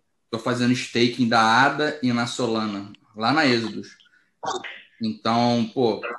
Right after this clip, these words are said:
se tá visando a longo prazo, rentabilidade, segurança e ainda gera renda passiva.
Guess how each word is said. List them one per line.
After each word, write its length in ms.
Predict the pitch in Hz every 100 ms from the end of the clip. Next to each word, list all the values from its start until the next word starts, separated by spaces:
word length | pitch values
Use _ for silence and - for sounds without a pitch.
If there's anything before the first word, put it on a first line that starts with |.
| - - _ - -
se 160 | _
tá 160 | - 123
visando 280 | 131 123 139
a 40 |
longo 220 | 139 127 -
prazo, 520 | 113 131 139 127 127
rentabilidade, 920 | 123 131 123 117 104 107 120 127 120
segurança 880 | 117 123 120 113 110 123 139 - -
e 40 |
ainda 160 | 120 127
gera 160 | 123 123
renda 180 | 127
passiva. 640 | 139 135 - - 110 101